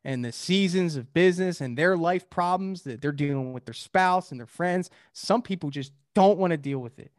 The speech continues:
I do, because I know the reward on the other end is if I cultivate someone enough, I can take them from somebody who has great characteristics,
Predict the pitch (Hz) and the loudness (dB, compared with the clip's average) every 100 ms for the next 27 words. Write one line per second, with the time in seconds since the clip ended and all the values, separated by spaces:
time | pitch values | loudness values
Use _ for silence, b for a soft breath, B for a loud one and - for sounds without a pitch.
0 | _ _ 120 185 156 - 147 151 101 _ | _ _ -2 0 0 -4 -4 -4 -6 _
1 | _ _ _ 143 160 143 143 180 190 170 | _ _ _ -6 -4 -4 0 0 2 0
2 | 143 135 131 156 170 180 180 185 185 185 | -2 -6 -4 -2 -2 0 0 2 0 0
3 | 180 135 127 170 - 214 202 170 170 - | -2 -4 -4 -4 -2 -2 -2 -2 -4 -4
4 | 175 165 143 131 151 175 156 - 139 156 | -4 -4 -4 -2 -2 -2 -6 -8 -8 -8
5 | - 135 - 135 123 B B - 156 147 | -6 -6 -2 0 -2 B B -2 2 2
6 | 143 135 135 131 - - 127 160 202 - | 2 0 0 -2 -6 -10 -2 -2 -2 0
7 | 185 180 156 175 175 202 190 | 0 0 -2 -2 0 -2 -4